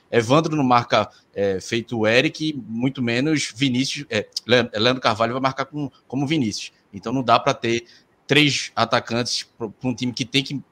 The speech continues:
marcar a saída de bola do adversário, que não tem tanta, é, tanta intensidade. Chiesa até tem,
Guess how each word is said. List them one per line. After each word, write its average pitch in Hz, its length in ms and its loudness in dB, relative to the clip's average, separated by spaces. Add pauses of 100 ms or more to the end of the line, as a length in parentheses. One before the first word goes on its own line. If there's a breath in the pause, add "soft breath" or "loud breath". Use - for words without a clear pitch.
(180)
marcar 135 360 4
a 139 40 2
saída 139 240 0
de 127 120 -2
bola 117 200 0
do 117 120 -2
adversário, 117 560 -2 (260 soft breath)
que - 100 -4
não 139 100 2
tem 135 200 0
tanta, 127 640 4 (240 loud breath)
é, 95 380 -4
tanta 151 200 -4
intensidade. 131 580 4
Chiesa 175 360 4
até 170 120 -6
tem, 135 380 -2